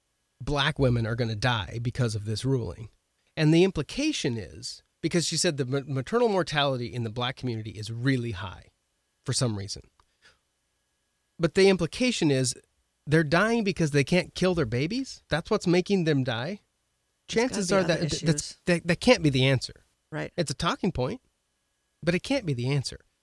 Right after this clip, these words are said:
Speaker 1: So this is why I hate the media and I hate,
Speaker 2: Right.
Speaker 1: hate these stand-up interviews. That's why this is so valuable, what we're doing.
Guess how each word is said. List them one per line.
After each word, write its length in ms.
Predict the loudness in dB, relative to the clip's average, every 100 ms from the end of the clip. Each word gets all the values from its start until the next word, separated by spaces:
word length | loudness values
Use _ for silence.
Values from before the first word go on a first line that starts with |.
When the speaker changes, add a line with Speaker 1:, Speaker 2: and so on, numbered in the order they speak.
| _
Speaker 1:
So 220 | 0 0 0 _ _ _ _ _ _ _
this 120 | -2
is 80 | 0
why 160 | 0 0
I 60 |
hate 220 | -2 -4 -6
the 60 |
media 280 | -8 -6 -6
and 80 | -4
I 40 |
hate, 200 | -2 -2
Speaker 2:
Right. 80 | 0
Speaker 1:
hate 220 | 2 2 2
these 100 | -4
stand-up 420 | -2 -4 -4 -4
interviews. 280 | -4 -4 -4
That's 120 | 0
why 100 | 2
this 240 | 4 4
is 100 | 4
so 120 | 2 0
valuable, 400 | 0 -4 -6 -6
what 160 | -6
we're 80 | -4
doing. 260 | -6 -8